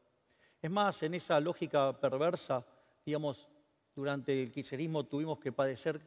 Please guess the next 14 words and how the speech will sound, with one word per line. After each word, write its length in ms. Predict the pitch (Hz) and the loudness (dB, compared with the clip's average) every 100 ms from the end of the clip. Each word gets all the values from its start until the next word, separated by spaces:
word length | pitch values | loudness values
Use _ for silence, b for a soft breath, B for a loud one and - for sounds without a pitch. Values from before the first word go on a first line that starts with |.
| _ 135 - - | _ -18 -16 -16
estar 280 | 135 165 151 | -4 2 2
al 100 | 143 | 2
borde 200 | 175 165 | 0 0
de 40 | |
una 140 | 151 | 0
guerra 260 | 139 147 147 | 2 2 2
civil, 360 | - 139 170 139 | -2 -4 -2 -2
lo 100 | 117 | -4
que 100 | 123 | -4
fue 180 | 147 | -6
con 140 | 135 131 | -4 -4
la 80 | 123 | -4
ciento 320 | - 143 135 | -8 -6 -4
veinticinco, 760 | 131 127 123 190 156 127 120 | -4 -8 -10 -8 -8 -8 -10